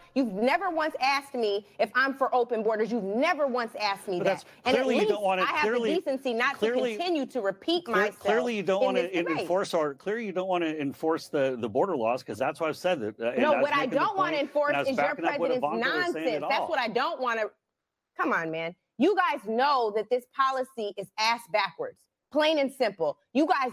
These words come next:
Speaker 1: know this policy is inhumane, plain and simple. Like, if you just take yourselves out of it for just a moment, take off the lenses of bigotry for just a moment,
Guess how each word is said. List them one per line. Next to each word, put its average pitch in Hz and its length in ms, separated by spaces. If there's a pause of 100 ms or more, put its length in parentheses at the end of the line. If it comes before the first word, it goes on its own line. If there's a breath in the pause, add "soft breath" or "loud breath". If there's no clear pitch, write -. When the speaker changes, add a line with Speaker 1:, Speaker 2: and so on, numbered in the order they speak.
Speaker 1:
know 285 320
this 277 240
policy 254 480
is 202 100 (120)
inhumane, 247 680 (240)
plain 339 380
and 294 120
simple. 233 480 (140)
Like, 247 220 (160)
if 277 200
you 349 140
just 339 300
take 320 340
yourselves 269 680 (200)
out 247 160
of 240 100
it 208 160
for 202 100
just 202 340
a 269 40
moment, 185 360 (260 soft breath)
take 302 240
off 359 180 (100)
the 320 100
lenses 269 580
of 208 200
bigotry 240 520
for 208 100
just 240 420
a 277 40
moment, 226 400